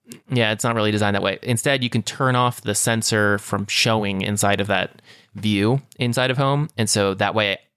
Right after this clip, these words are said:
I have it set right now to just display the outside temperature 'cause I'm more interested in that, and it's just too noisy to have it display everything as a range. Um, but the,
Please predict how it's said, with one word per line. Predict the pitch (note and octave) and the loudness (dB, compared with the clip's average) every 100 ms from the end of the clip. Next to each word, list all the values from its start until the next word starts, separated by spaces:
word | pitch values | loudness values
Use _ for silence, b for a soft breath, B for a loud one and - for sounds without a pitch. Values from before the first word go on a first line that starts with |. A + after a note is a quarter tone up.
| - | -6
I | G#2 | -4
have | G2+ | -2
it | G2 | -2
set | G#2+ - | -2 -4
right | - | -4
now | C#3+ C#3+ A#2 | -2 -2 -2
to | A2+ | -2
just | G#2+ - - | -2 -4 -2
display | G#2+ - G#2+ G2+ | -4 -2 0 0
the | G2+ | 2
outside | G#2+ - G2+ | 0 0 -4
temperature | F#2+ F#2+ G2 G2 | -4 -4 -4 -4
'cause | - - | -6 -8
I'm | G2+ | -8
more | - A2 G#2+ | -2 2 2
interested | G#2+ - B2 A2+ | 0 -2 0 0
in | G#2 | 0
that, | G#2 A2 | -2 -2
and | A2 | -2
it's | G2+ - | -2 -2
just | G2 | -2
too | - G#2+ | 0 0
noisy | G2+ G2+ G2+ | 2 0 0
to | G#2 | 0
have | G2+ | 0
it | - - _ | -2 -8 _
display | - G#2 G#2+ G2+ | -6 -2 0 0
everything | G2 G#2 A2 A2 A2 | 0 0 2 0 0
as | G2 - _ - | -4 -4 _ -8
a | G2 | -4
range. | G2+ F#2+ G2+ A2+ - B B B B B - | -2 0 2 0 -2 B B B B B -4
Um, | A2 G#2 G2+ G2 _ _ _ | 0 2 0 -6 _ _ _
but | A2+ A2 A2 | -2 -2 0
the, | A2 G#2+ G#2+ | 2 4 2